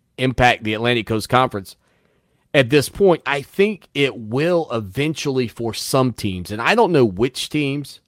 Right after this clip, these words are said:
but did you see the news that came out late yesterday evening when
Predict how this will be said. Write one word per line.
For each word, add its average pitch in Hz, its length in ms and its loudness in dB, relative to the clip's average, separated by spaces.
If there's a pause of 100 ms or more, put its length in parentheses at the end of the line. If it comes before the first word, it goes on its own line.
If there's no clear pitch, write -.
(960)
but 151 120 2
did 147 160 4
you 151 80 0
see 262 300 -2
the 208 140 2
news 160 240 2
that 143 100 -10
came 147 220 -2
out 131 220 -2
late 131 360 -2
yesterday 127 540 0
evening 123 460 -2
when 113 300 -2